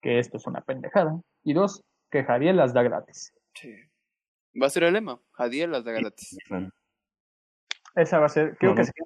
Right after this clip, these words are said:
Speaker 1: con ese, con ese
Speaker 3: ¿Dónde
Speaker 1: mensaje.
Speaker 3: Jadiel?
Speaker 1: Jadiel las da gratis. Y bueno, ese fue el podcast de esta semana. Cada vez parece que son más
Speaker 3: Gracias.
Speaker 1: cortos, lo sé.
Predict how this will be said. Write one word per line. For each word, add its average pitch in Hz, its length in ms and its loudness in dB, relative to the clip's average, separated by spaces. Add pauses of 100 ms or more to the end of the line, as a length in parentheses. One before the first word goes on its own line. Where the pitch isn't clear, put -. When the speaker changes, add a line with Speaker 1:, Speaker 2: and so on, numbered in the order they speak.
Speaker 1:
con - 100 -10
ese, 147 220 -2
con - 140 -12
ese 139 80 -8
Speaker 3:
¿Dónde 127 200 -6
Speaker 1:
mensaje. 101 200 -2
Speaker 3:
Jadiel? 98 200 -6 (1700)
Speaker 1:
Jadiel 113 280 -2
las 107 120 -10
da - 80 -12
gratis. - 400 -18 (1500)
Y 170 60 -4
bueno, 320 280 2 (500)
ese 277 220 4
fue 247 120 4
el 190 60 -4
podcast 208 500 0 (160)
de 151 100 0
esta 170 160 2
semana. 156 480 -2 (600)
Cada 180 260 6
vez 151 160 4
parece 139 340 0
que 123 80 -10
son 135 160 -4
más 131 180 0
Speaker 3:
Gracias. 135 240 -8
Speaker 1:
cortos, - 240 -8
lo 117 80 -4
sé. 139 300 -6